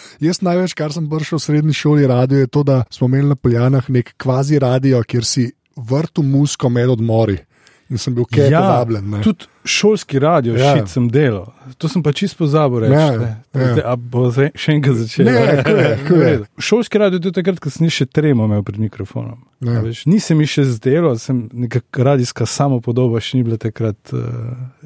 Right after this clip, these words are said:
Speaker 2: izdelana, no.
Speaker 1: No, pa saj, to je dosti dobro vprašanje, ti, ki si toliko zgodaj začel, a ne. Ta trema pred mikrofonom, ne. Ker to je, to je edina stvar, ki si jo jaz štejem malo v plus. Zdaj, ko sem na R Š prišel, pa so me dali pred mic, ne, je bilo kar nekako okej.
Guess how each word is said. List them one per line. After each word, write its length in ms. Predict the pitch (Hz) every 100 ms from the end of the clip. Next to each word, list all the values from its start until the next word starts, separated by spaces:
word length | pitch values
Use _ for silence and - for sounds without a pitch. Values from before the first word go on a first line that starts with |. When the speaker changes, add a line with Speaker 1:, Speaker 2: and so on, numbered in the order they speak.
| 151
Speaker 2:
izdelana, 640 | 120 104 110 113 101 95
no. 160 | 98 123
Speaker 1:
No, 100 | 170
pa 100 | 175
saj, 200 | 254 226
to 120 | 220
je 60 | 202
dosti 240 | 202 190
dobro 200 | 202 202
vprašanje, 380 | 175 - 170 165
ti, 120 | 175
ki 80 | 170
si 120 | 170
toliko 220 | 160 160
zgodaj 320 | 143 147 156
začel, 420 | 139 123 - 175 131
a 80 |
ne. 160 | 110 113 107
Ta 360 | 131 131 120 - - 143
trema 340 | - 135 151
pred 200 | 139 131
mikrofonom, 640 | 127 117 123 101 131 175 127
ne. 160 | 110 110 _ _
Ker 140 | -
to 160 | 135 170
je, 60 | 175
to 120 | 170
je 60 | 165
edina 200 | 185 151
stvar, 260 | 160 151
ki 100 | 151
si 100 | -
jo 80 | 147
jaz 140 | 143
štejem 300 | 135 147 139
malo 260 | 127 123 135
v 60 | -
plus. 180 | 139
Zdaj, 180 | 127 131
ko 100 | 165
sem 140 | 139 147
na 140 | 123
R 120 | 127
Š 120 | 131
prišel, 300 | - 135 117
pa 80 | 123
so 120 | -
me 120 | 123 113
dali 180 | 120
pred 180 | 120 123
mic, 380 | 117 117 135 -
ne, 180 | 104 101 _
je 120 | - 120
bilo 120 | 120
kar 160 | - 131
nekako 400 | 120 120 123 123
okej. 320 | - 123